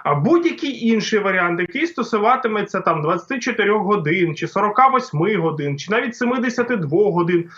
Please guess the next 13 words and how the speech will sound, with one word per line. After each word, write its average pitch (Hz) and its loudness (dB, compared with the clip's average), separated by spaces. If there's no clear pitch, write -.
він 220 2
буде 226 2
означати 196 -2
одне, 151 -4
що, - 0
а, 139 -4
лінія 180 2
розмежування, 185 0
яка 175 -2
сьогодні 156 -4
є, 143 -2
лінія 175 0
фронту, 175 0